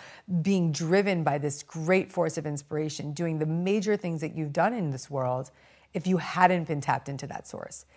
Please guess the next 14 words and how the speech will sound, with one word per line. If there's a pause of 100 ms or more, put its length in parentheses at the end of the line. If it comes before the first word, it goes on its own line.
(180)
in
a
way
that
you
understand, (560)
okay? (300)
So
maybe
you
find
it
through
fitness.